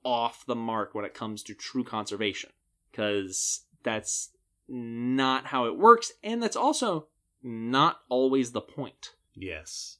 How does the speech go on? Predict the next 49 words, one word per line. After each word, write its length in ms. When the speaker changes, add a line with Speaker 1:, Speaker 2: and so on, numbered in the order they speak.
Speaker 1:
And 300
that's, 260
we 160
have 340
paleo 300
conservation 720
episode, 420
so 100
you 160
can 100
go 120
Speaker 2:
Episode 260
eight. 240
Go 80
Speaker 1:
go 100
Speaker 2:
check 40
it 60
Speaker 1:
listen 160
Speaker 2:
out. 40
Speaker 1:
to 60
that, 300
and 300
we 100
go 180
over 140
this 180
in 100
much 220
more 120
detail. 380
But 240
this 220
movie 540
portrays 520
that 180
very 200
heavily. 260
Now, 120
the 80
way 200
they 120
represent 520
that 280
is 140
actually 340
really 360
interesting 480
and 100
cool, 400